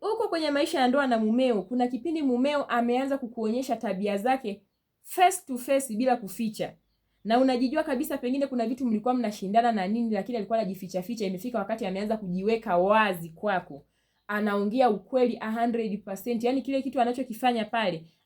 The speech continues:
anakuwa amekusudia na hahofii kabisa kukupoteza. Yani ikifika wakati mwanaume wako akaanza kukuongelea chochote,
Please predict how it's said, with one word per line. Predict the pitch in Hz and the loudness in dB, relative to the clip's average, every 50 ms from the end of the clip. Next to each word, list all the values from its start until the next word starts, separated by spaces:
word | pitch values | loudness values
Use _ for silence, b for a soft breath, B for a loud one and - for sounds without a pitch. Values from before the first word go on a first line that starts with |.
| B | B
anakuwa | - 226 233 233 220 220 - 294 285 | 0 0 2 2 0 0 0 0 0
amekusudia | 277 247 233 233 233 220 220 - 226 214 202 226 294 294 269 247 | 2 0 -2 -2 -6 -8 -8 -6 -6 -4 -4 -2 0 0 2 2
na | 233 214 208 | 2 0 -2
hahofii | 202 208 196 202 208 196 196 - - 254 247 | -2 -2 -2 -2 0 -2 -2 -2 -2 -4 -2
kabisa | 240 190 196 226 - 226 214 | -2 -2 -2 -2 -2 -4 -6
kukupoteza. | 214 180 - 185 165 - 175 165 165 - 208 190 175 151 151 147 b b b b b b | -8 -10 -12 -12 -10 -8 -8 -8 -4 -2 0 0 0 -2 -6 -10 b b b b b b
Yani | - 214 247 262 254 | 0 2 4 4 2
ikifika | 226 - - - 262 - 247 | 0 -2 -6 -6 -2 0 2
wakati | 220 185 185 - 262 247 247 247 190 | 2 2 0 2 2 2 2 0 -4
mwanaume | 185 180 180 180 180 190 190 185 | -4 -4 -2 -2 -2 -2 0 2
wako | 214 233 233 233 214 | 4 4 4 2 0
akaanza | - 214 226 220 220 | -4 -4 -4 -4 -4
kukuongelea | - 190 180 - 180 180 180 180 180 202 220 226 | -6 -8 -8 -6 -4 -4 -2 -2 -2 -2 -2 -2
chochote, | 226 175 165 - - 240 262 262 262 285 285 | -4 -6 -10 -4 -2 -2 -2 -2 -4 -6 -10